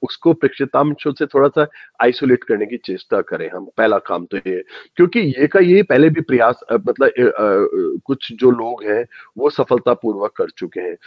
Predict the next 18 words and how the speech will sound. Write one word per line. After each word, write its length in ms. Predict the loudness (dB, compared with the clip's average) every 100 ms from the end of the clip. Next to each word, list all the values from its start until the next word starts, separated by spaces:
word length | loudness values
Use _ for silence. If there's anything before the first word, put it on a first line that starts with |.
| -20 _
जैसे 240 | 0 2 2
अगर 200 | 2 2
हम, 220 | 0 0
अ, 200 | 2 2
गुरु 320 | 2 0 0
गोविंद 400 | 0 -2 -2 -8
सिंह 180 | -6 -4
जी 80 | 0
के 80 |
दशमेश 460 | 0 -2 -2 -2 -2
ग्रंथ 220 | -2 -4 -6 -8
की 100 | -4
बात 260 | -2 -4 -4
करें 200 | -8 -6
एक 120 | -10 -6
बार 180 | -6 -6 -12
के 240 | -14 -14
लिए, 200 | -12 -12